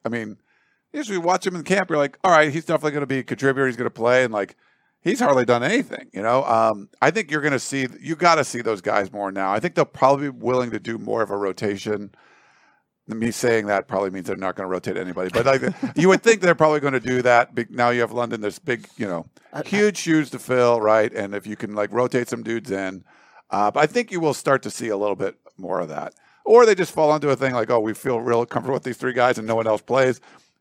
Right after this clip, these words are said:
Speaker 1: I don't think that's the way it should be. It could be. Who the, who knows?
Speaker 2: Uh, the thing is, we've been saying, "Oh, they should rotate more at receiver" for,
Speaker 1: For, like, two years,
Speaker 2: three
Speaker 1: yeah.
Speaker 2: years,
Speaker 1: Yeah. <laughs>
Speaker 2: something like that. Um, so, uh, actually, going back to, to Juju's days,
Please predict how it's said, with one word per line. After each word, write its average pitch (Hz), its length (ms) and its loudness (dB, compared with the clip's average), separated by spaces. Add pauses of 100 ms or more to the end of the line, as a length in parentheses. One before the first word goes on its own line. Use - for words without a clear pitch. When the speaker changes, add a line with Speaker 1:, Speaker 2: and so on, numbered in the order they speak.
(200)
Speaker 1:
I 143 40 4
don't 165 100 -2
think 170 120 0
that's 156 160 4
the 147 60 -2
way 139 140 0
it 110 40 -2
should 147 180 -4
be. 139 100 0
It 113 240 -4
could 156 160 4
be. 123 160 -2
Who 104 140 0
the, 92 240 -4 (100)
who 107 160 -4
knows? - 320 -14 (200)
Speaker 2:
Uh, 156 80 -12 (480)
the 151 80 -4
thing 175 300 -2
is, - 180 -4
we've 156 180 -4
been 147 260 -2 (180)
saying, 151 340 -2
"Oh, 170 120 4
they 165 80 4
should 143 200 -4
rotate 151 320 2
more 147 180 2
at 117 60 -4
receiver" 139 640 0
for, - 500 -18
Speaker 1:
For, 131 100 -2
like, 127 140 -2
two 139 160 -6
years, 92 260 -4
Speaker 2:
three - 160 -6
Speaker 1:
yeah. 156 60 -6
Speaker 2:
years, 170 200 0
Speaker 1:
Yeah. 170 100 2
<laughs> - 180 0
Speaker 2:
something - 240 6
like 175 180 2
that. 175 340 0 (300)
Um, 139 460 2 (100)
so, 143 480 0 (340)
uh, 123 140 -8
actually, 160 400 -2
going 147 260 -2
back 147 220 2
to, 139 420 0
to 139 80 -10
Juju's 139 480 -2
days, 127 460 -8